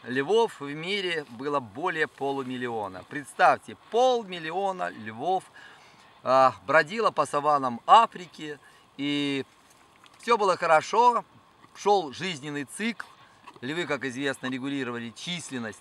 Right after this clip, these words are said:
а, копытных животных, которых было огромное количество.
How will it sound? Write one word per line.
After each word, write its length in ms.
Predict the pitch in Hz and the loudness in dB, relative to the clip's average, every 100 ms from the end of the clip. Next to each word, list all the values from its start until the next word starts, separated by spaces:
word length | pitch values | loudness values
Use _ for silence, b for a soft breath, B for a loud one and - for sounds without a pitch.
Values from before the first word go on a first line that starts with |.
| - - | -14 -6
а, 260 | 117 113 | -2 0
копытных 600 | - 117 - 226 - 190 147 | 0 -4 -2 -6 -6 -12 -10
животных, 460 | 175 175 165 151 | -10 -10 -10 -10
которых 380 | - 151 151 123 | -8 -6 -8 -10
было 280 | 117 147 - | -10 -6 -4
огромное 640 | - 127 117 160 156 143 131 | -6 -6 -6 -8 -8 -10 -6
количество. 680 | 123 127 123 104 - 117 | -6 -6 -8 -14 -14 -14